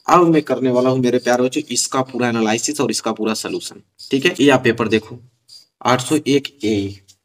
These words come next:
ठीक है, इसमें जो गद्यांश दिया है उसको देखो। इसके बाद हमने एक paper लिया यहाँ पे आठ सौ एक ए बी, इसका जो गद्यांश यहाँ पे दिया है इसका देखो, पहला गद्यांश देखो। ठीक है,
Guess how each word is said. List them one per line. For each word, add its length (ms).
ठीक 100
है, 180
इसमें 340
जो 120
गद्यांश 460
दिया 220
है 140
उसको 280
देखो। 340
इसके 320
बाद 160
हमने 240
एक 120
paper 260
लिया 180
यहाँ 220
पे 140
आठ 180
सौ 240
एक 260
ए 180
बी, 180
इसका 300
जो 140
गद्यांश 460
यहाँ 120
पे 120
दिया 200
है 100
इसका 300
देखो, 280
पहला 280
गद्यांश 360
देखो। 280
ठीक 140
है, 140